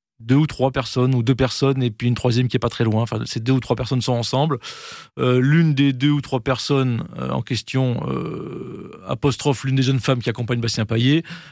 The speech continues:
Voilà, en termes peu, euh, élégants manifestement, Bastien Payet lui fait une remarque, euh, s-, sans aucune violence ou sans aucune provocation pour dire en gros, bon ben voilà, euh, il vaut mieux te taire.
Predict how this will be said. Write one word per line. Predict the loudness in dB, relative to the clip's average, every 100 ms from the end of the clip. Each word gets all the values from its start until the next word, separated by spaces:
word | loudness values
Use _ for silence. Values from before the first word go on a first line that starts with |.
| _ 2
Voilà, | 2 2 0
en | 0
termes | 2 4 2
peu, | 4 4 6 4 4 2 0
euh, | 0
élégants | 2 2 2
manifestement, | 0 0 -2 -2 0 4 2 0
Bastien | -4 -2 0
Payet | 0 2 0
lui | 0
fait | 2
une | 2
remarque, | 4 4 2 -2 -20 _ _ -10 -4
euh, | -2 -2 -4 -4
s-, | -6 -6 -4
sans | 0 0
aucune | 2 4
violence | 4 4 0
ou | -2
sans | -4
aucune | -2 -2
provocation | -2 -2 -2 -2 -2
pour | -2
dire | -2 0
en | 2
gros, | 2 0
bon | -2
ben | -6
voilà, | 0 2 2
euh, | -2 -10 -18 -20 -20 -20 -20 _ -10
il |
vaut | -6
mieux | -4 -4
te | 0
taire. | 2 2